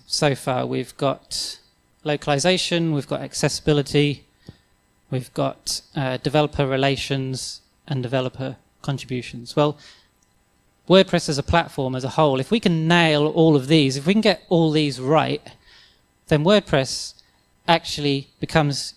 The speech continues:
really compelling for a large number of users that would otherwise potentially look at more modern platforms.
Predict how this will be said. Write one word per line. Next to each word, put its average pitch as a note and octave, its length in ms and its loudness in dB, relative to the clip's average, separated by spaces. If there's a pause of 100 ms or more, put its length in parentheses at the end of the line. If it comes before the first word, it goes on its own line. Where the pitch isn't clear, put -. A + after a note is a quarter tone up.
(140)
really D#3 480 2
compelling C#3 640 -2
for - 160 -4
a C3 40 0
large D3 560 0
number C#3+ 380 -2
of B2 100 -8
users B2+ 580 -6
that C3+ 200 -8
would C3 160 -6
otherwise C3 760 -6 (1080)
potentially C#3 560 -4
look C3+ 240 -2
at C3+ 120 -6
more C3 240 0
modern B2+ 360 -6
platforms. C3 580 -8